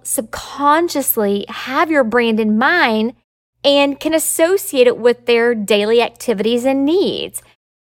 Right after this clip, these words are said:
As an example, Nivea is a strong beauty and skincare brand. Its trademark is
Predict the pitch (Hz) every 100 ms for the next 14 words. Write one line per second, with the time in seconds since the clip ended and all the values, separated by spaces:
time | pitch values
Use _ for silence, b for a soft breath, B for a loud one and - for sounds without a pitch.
0 | _ 370 403 440 294 233 208 202 - -
1 | - 233 247 254 262 240 262 208 110 -
2 | - _ - 247 277 - - - 294 285
3 | 277 277 208 208 220 214 220 - 208 -
4 | - 214 208 214 180 180 180 92 67 -
5 | _ _ _ _ - - - 381 403 403
6 | - 254